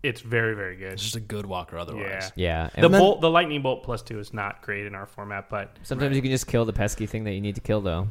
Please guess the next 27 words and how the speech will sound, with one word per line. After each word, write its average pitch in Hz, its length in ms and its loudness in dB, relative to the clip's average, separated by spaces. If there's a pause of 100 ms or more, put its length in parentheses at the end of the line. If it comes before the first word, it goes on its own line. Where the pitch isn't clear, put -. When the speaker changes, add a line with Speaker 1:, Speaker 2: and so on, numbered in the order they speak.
Speaker 2:
Yeah, 110 220 -6
and 101 140 -8
get 101 100 -6
Speaker 3:
Never 104 140 0
Speaker 2:
through 104 60 0
it. 101 40 0
Speaker 3:
underestimate 98 540 -2
it. 87 100 -4
Speaker 2:
Yeah. 107 160 -8
Speaker 1:
Yep. - 340 -4 (200)
Speaker 2:
Some 196 220 6
of 233 120 8
the 170 100 8
walkers 120 380 6
in 113 100 0
there 110 320 -2 (120)
are, 107 160 -2
are 104 160 -6
not 143 400 2
there - 180 -8
for - 140 -14
their - 120 -12
ultimate, - 400 -14 (140)
uh, 95 300 -4
such - 200 -8
as 95 140 -6
Freyalise. 120 760 -2